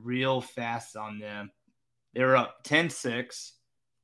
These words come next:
Pitt comes out on offense, holds, and then Pitt scores two straight, two straight breaks in the half,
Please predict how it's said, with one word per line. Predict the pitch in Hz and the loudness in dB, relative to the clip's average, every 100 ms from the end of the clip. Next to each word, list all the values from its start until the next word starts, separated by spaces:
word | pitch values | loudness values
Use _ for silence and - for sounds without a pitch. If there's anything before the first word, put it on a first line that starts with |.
| _ _ | _ _
Pitt | - 151 | 2 2
comes | 143 156 143 | 4 4 8
out | 143 | 8
on | 139 131 | 8 6
offense, | 127 127 135 120 | 4 4 -2 -4
holds, | - 135 120 117 117 | -2 0 0 -4 -8
and | 120 | -6
then | 123 107 | -6 -6
Pitt | - 135 | -6 -6
scores | - 123 120 - | -6 -8 -8 -8
two | - 147 | -4 -2
straight, | 139 - 131 120 - _ _ _ _ | -2 -4 -2 -2 -6 _ _ _ _
two | - | 0
straight | 139 151 139 | 2 2 2
breaks | 143 135 - | 2 0 -2
in | 120 | -6
the | 120 | -4
half, | 117 113 107 | -2 -2 -4